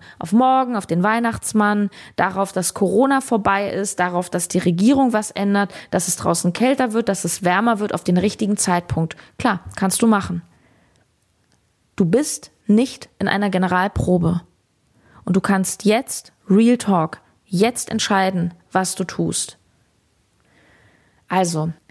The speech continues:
es fällt mir sehr schwer, wenn ich hier so Freestyle rede, diese Podcast-Folge zusammenzufassen. Heute ging es um die Frage, wie bekommst du sofort mehr Energie?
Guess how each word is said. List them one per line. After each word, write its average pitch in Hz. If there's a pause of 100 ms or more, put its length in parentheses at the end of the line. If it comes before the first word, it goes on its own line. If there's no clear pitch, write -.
(220)
es -
fällt 233
mir 247
sehr 220
schwer, 220
wenn 202
ich 202
hier 220
so 190
Freestyle 175
rede, 180
diese 196
Podcast-Folge 175
zusammenzufassen. 170
Heute 339
ging 233
es 254
um 214
die 208
Frage, 180
wie 247
bekommst 220
du 202
sofort 190
mehr 180
Energie? 170